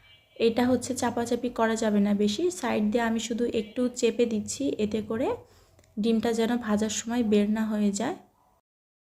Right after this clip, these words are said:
তো একটা হয়ে গেছে, আর আমি হচ্ছে কড়াইয়ে দিয়ে দিলাম তেল। তেলের পরিমাণটা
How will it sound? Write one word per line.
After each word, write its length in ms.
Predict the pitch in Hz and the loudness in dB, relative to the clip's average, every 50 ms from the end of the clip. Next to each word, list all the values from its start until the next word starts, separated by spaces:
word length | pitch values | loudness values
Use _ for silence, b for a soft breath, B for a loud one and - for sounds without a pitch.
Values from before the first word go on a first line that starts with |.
| _ _ _ _ _ _ _ _ | _ _ _ _ _ _ _ _
তো 80 | - - | -8 -2
একটা 260 | - 226 220 220 247 240 | -2 -2 0 0 -2 2
হয়ে 200 | 240 240 240 240 233 | 4 6 6 6 6
গেছে, 280 | 240 240 240 - - 294 285 - | 4 2 0 2 0 2 2 4
আর 160 | 233 233 226 | 4 2 2
আমি 220 | 226 220 214 220 220 233 | 2 2 2 2 0 0
হচ্ছে 260 | 233 214 214 - 240 233 233 233 | -2 -2 -4 -2 -4 -4 -2 0
কড়াইয়ে 340 | 226 214 208 214 214 226 247 | 0 2 2 2 2 2 2
দিয়ে 180 | 240 233 220 | 4 4 2
দিলাম 300 | 208 214 208 220 220 233 240 247 247 - - - _ _ _ | 2 2 0 0 0 0 0 -2 -4 -6 -12 -20 _ _ _
তেল। 240 | - 214 208 208 233 330 392 B B B B B B B | 4 6 6 6 6 4 0 B B B B B B B
তেলের 260 | _ 247 240 254 247 247 | _ 2 2 2 4 4
পরিমাণটা 520 | 262 247 247 240 247 247 240 240 262 247 | 4 4 6 6 4 4 2 2 0 0